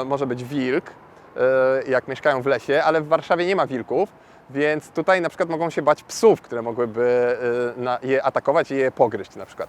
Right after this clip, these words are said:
Bobry mają taki niezwykły sposób, żeby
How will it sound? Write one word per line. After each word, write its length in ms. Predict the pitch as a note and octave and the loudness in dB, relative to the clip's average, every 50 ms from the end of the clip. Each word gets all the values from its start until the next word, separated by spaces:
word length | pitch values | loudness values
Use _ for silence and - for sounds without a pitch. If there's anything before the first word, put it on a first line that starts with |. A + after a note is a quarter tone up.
| - - | -12 -8
Bobry 560 | C3+ - A3+ E4 G#4 C#4+ D#3+ D#3+ D3+ F3 A3+ B3+ - _ - - - - - | -2 2 4 4 4 4 4 4 4 4 4 2 -4 _ -20 -20 -20 -10 -4
mają 220 | C#3+ G3+ B3 B3+ | -2 0 0 0
taki 220 | - A#3 - A3 G3+ | -2 -2 -2 0 2
niezwykły 800 | G#3 G#3+ G3+ F3 E3+ F3+ C#4 E4+ - - - C#4 C4+ C4 A#3+ | 4 4 4 2 0 0 -2 -2 -2 0 0 2 2 2 2
sposób, 540 | - - - - A3+ - - - D#3+ G3+ G#3+ - C#3+ | 0 -2 2 2 2 2 4 2 0 0 0 -2 -4
żeby 260 | C3+ F3+ E3+ D#3+ F3 | -4 -2 -2 -2 -2